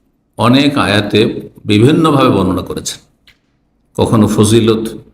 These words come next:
কখনো গুরুত্ব, কখনো আল্লাহ রাব্বুল আলামিনের আদেশ, কখনো আম্বিয়া রসুলগণ তারা শুকরগুজার ছিলেন, যে বিভিন্ন আম্বিয়া রসুলগণের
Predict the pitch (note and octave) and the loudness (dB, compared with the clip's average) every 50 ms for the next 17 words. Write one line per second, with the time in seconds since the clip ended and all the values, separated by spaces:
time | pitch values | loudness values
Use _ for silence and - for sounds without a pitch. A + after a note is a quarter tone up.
0 | _ _ _ - A2 - - A2+ A2 G#2 G2+ G#2 A#2 A#2+ A#2+ A#2 - - - G#2+ | _ _ _ -4 -4 -2 0 2 2 2 2 2 2 4 4 2 0 0 -2 -2
1 | - - - - - - - _ _ _ _ - A#2+ A2+ B2 A#2+ A2+ A2+ A2+ A2 | -2 -2 -4 -8 -12 -16 -20 _ _ _ _ -2 0 2 2 2 2 2 2 2
2 | A2+ G#2+ G2+ G2+ A2 A2 G#2 G#2 G#2 G#2+ A2 A#2 - G#2 G#2 G2+ G#2 A2+ G#2+ - | 2 2 2 2 2 2 2 2 2 0 0 0 0 0 0 0 0 0 0 -2
3 | - - - - - _ _ _ _ _ _ _ _ - A#2+ A#2 A#2+ B2+ A#2+ A#2 | -4 -8 -10 -14 -20 _ _ _ _ _ _ _ _ -2 0 2 2 2 2 4
4 | A2+ A2+ A#2 A#2 A#2 A#2 A2+ A#2 A#2 A#2 A2 - - B2 B2 G#2+ A2+ A2+ A2+ A2+ | 4 4 4 4 4 4 4 4 2 2 0 2 2 2 2 4 2 2 2 2
5 | A2 A2 A#2 A2 A2 G#2+ - - A2 - B2 A2 G2+ A2 G2+ F#2+ A#2+ B2 B2 A2+ | 2 0 0 0 0 0 0 -2 0 2 2 2 2 2 2 2 2 0 0 -2
6 | - - - B2+ A2 A2+ G#2+ A2 G#2+ G#2+ - - - - _ _ - F#2 G2 G2 | -2 0 0 2 2 2 2 0 -2 -4 -8 -10 -16 -20 _ _ -4 -2 0 0
7 | F#2+ G2+ G#2+ A#2+ B2 A#2+ A#2 A2+ A#2 A2+ A#2 A#2 A#2 A2+ G#2+ - - A#2+ A2 G#2+ | 2 2 2 2 2 2 2 2 2 2 2 2 2 2 2 2 2 2 2 2
8 | A#2 A#2 A#2 A#2 A#2 A#2 - - | 2 2 2 0 -2 -6 -10 -14